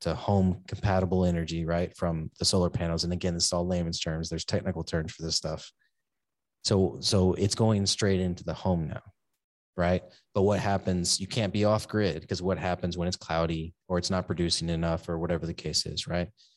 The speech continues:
So you gotta be grid tied with that. All right. So that, that's the second level where the energy is going straight into your home. You don't need the credits necessarily. You're only gonna use the grid energy when you're not producing enough or at night,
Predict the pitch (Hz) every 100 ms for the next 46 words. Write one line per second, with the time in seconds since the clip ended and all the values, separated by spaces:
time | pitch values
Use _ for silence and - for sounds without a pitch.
0 | - - 87 90 85 87 92 80 - -
1 | - - - - - - _ _ _ _
2 | _ _ _ - 87 87 90 98 - 110
3 | 113 - - 87 82 78 80 80 - _
4 | _ _ 95 87 82 80 92 95 90 90
5 | 92 85 - 95 107 110 110 98 92 87
6 | 87 92 87 104 151 120 - 87 82 90
7 | 87 82 92 87 82 80 82 _ _ _
8 | 98 98 101 95 92 90 90 87 - 87
9 | 95 92 90 87 78 82 80 80 85 80
10 | 80 - _ _ - 90 87 80 82 80
11 | 80 78 78 76 - 90 82 78 82 76
12 | - -